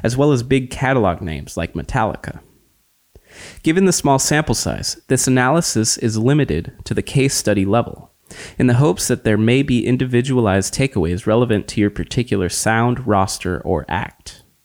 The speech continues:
We paired some live streaming artists with a comparable non-streaming counterpart, i e artists who were of similar genres, but who had not been live streaming on a regular basis themselves,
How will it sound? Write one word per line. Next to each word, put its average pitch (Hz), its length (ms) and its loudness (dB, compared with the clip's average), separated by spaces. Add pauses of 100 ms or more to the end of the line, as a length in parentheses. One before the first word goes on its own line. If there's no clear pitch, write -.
(640)
We 131 100 2
paired 147 280 2
some 175 380 2
live 113 240 4
streaming 101 380 2
artists 95 400 2
with - 120 -4
a - 40 0
comparable 120 640 0
non-streaming 110 840 2
counterpart, - 800 -4 (540)
i 117 140 4
e 113 260 4 (100)
artists 139 400 2
who 143 140 2
were 131 140 6
of 107 120 2
similar 160 480 4
genres, 87 580 0 (280)
but - 160 2
who 151 220 2
had 123 160 2
not 123 400 2
been 127 340 2
live 120 300 2
streaming 95 400 0
on 95 160 0
a 92 40 2
regular 98 340 2
basis 87 520 0
themselves, - 920 -2